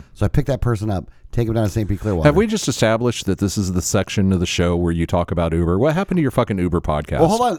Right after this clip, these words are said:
Speaker 1: I, well, I haven't.
Speaker 2: No,
Speaker 1: I
Speaker 2: no, no. We, we need to flesh this out now. We, <laughs> we
Speaker 1: Hold
Speaker 2: need
Speaker 1: on.
Speaker 2: to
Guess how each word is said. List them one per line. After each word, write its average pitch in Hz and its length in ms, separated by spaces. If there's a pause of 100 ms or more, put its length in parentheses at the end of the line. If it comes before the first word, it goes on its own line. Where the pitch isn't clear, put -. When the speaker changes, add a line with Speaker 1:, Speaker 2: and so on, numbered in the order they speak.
Speaker 1:
I, - 160 (100)
well, 147 160
I 143 120
haven't. 143 220
Speaker 2:
No, 185 140
Speaker 1:
I 190 40
Speaker 2:
no, 190 100
no. 160 180
We, 180 180
we 180 140
need 185 140
to 147 60
flesh 123 260
this 101 180
out 82 160
now. 73 240 (280)
We, 135 200
<laughs> 165 160
we 160 100
Speaker 1:
Hold 175 200
Speaker 2:
need 175 160
Speaker 1:
on. 180 60
Speaker 2:
to 139 340